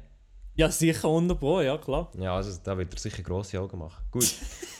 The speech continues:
Speaker 1: Ja, ich glaub auch,
Speaker 2: Ja, auf jeden
Speaker 1: sicher.
Speaker 2: Fall, eben, I B, I B hat den Meistertitel geholt, mir ist es absolut scheißegal. Ich bin dann dort draussen gsi, hab ein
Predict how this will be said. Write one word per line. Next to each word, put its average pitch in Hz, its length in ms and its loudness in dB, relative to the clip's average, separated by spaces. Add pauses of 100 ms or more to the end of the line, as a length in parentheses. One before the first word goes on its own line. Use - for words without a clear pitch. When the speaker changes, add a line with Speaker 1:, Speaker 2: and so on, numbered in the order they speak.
(1000)
Speaker 1:
Ja, 147 140 8
ich 156 60 6
glaub 139 200 4
auch, 143 120 4
Speaker 2:
Ja, 185 180 10
auf 170 80 6
jeden 208 200 10
Speaker 1:
sicher. 190 180 8
Speaker 2:
Fall, 175 180 8
eben, 160 140 8
I 190 140 6
B, 190 360 8
I 190 40 4
B 180 120 8
hat 156 120 6
den 151 60 2
Meistertitel 180 520 4
geholt, 175 360 4
mir 156 140 4
ist 139 100 0
es - 80 -2
absolut 143 320 0
scheißegal. 139 520 4
Ich 151 100 2
bin 147 100 6
dann 147 140 4
dort 139 200 0
draussen 165 300 -2
gsi, 156 360 0
hab 131 80 -2
ein 123 140 2